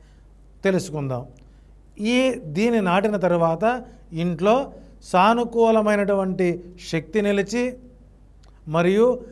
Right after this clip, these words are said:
ఇంటిలో ప్రతికూలత తొలగిపోయి ఆనందకరమైన వాతావరణం ఏర్పడుతుంది. ఈ పుష్పం అన్ని వాతావరణ పరిస్థితులకు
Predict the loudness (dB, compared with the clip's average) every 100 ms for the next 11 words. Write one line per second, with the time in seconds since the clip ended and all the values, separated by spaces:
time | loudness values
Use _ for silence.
0 | -16 -4 -2 0 2 4 6 6 2 -8
1 | -20 -20 -20 -20 -20 -20 -20 -6 0 0
2 | 0 -4 0 2 2 4 4 4 -2 -6
3 | 0 0 0 -4 -2 0 0 0 -4 -12
4 | -16 -4 0 2 0 0 -2 -2 -4 -2
5 | -4 -4 -2 -4 -4 -6 -6 -8 -6 -8
6 | -10 -20 -8 -2 -2 -2 -6 -6 -10 -12
7 | -16 -20 -14 -6 -4 -2 -6 -4 -2 -2
8 | -2 -6 -16 -20 -20 -4 -2 0 0 0
9 | 0 0 -6 -20 -20 -20 -20 -20 -8 0
10 | 2 2 0 0 2 2 2 2 -2 0
11 | 0 0 -6 -4 -2 0 0 -2